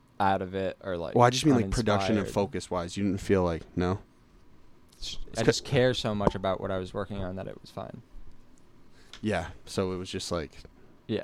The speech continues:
Speaker 2: Do you ever think it's a placebo?
Speaker 1: Oh, d-,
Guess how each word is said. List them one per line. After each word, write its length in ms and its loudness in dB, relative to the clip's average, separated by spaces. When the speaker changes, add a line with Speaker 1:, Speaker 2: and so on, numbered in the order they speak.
Speaker 2:
Do 80 4
you 60 8
ever 80 8
think 120 12
it's 100 6
a 20 2
placebo? 600 2
Speaker 1:
Oh, 160 4
d-, 60 -10